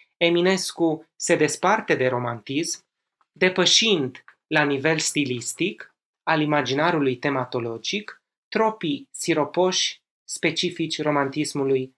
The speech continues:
major european. Primele două perioade de creație,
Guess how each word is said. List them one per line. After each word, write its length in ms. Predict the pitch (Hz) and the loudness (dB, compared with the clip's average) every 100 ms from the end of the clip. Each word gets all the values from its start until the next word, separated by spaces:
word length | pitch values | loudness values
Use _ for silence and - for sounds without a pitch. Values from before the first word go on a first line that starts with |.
| _ | _
major 600 | 135 127 139 131 127 - _ _ - | -2 0 2 0 0 -10 _ _ -6
european. 680 | 135 127 123 - 120 - _ _ _ _ _ _ _ _ _ _ _ | -2 -2 -2 -4 -6 -10 _ _ _ _ _ _ _ _ _ _ _
Primele 380 | 180 180 165 151 | 2 4 6 4
două 320 | 165 165 151 | 4 4 4
perioade 500 | 143 139 135 131 127 | 4 4 4 2 0
de 100 | 123 | -2
creație, 800 | - 123 113 - - 156 208 | -2 -2 -2 -6 -4 -2 -2